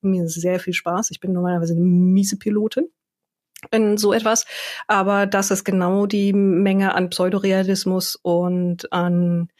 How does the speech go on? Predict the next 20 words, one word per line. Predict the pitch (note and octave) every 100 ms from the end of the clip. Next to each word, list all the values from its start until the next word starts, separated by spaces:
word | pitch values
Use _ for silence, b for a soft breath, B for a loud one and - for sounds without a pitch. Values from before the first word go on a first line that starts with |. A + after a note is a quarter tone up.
| B B B
nicht | G#3 -
zu | -
viel | G#3+ - G#3+ A3
Managen, | G#3+ G#3+ G3+ G3 F#3+ F#3+ F#3+ -
wo | F3+ F3 F3+ F3+
ich | F#3
Spaß | - E3+ -
dran | G#3 G3
habe | F#3+ F#3
und | F#3
involviert | F3+ F3+ E3+ F3 F#3+
bin, | A3+ B3
aber | C#4 F#3+
es | F3+
sich | F3
trotzdem | - F3 - F#3
irgendwie | F3+ F3+ F3+
richtig | F3 - E3
anfühlt. | F#3+ A3 C4 C#4 B B B B B B B -
Und | G#3+ G#3+ G#3 G#3+ G#3 G#3 G3